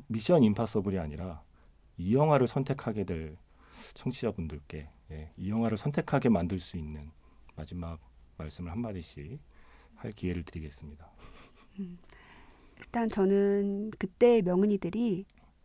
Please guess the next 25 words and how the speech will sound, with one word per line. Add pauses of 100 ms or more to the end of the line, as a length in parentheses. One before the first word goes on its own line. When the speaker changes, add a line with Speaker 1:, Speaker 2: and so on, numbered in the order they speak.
Speaker 2:
지금의
삼,
사십
대가
되어
있을
거라고
생각을
해요. (880)
음,
지금
뭐
아이를 (760)
낳으신
분들도
있을
거고 (500)
지금
직장에서
열심히
일하시는
분들도
있을
거라
생각해요.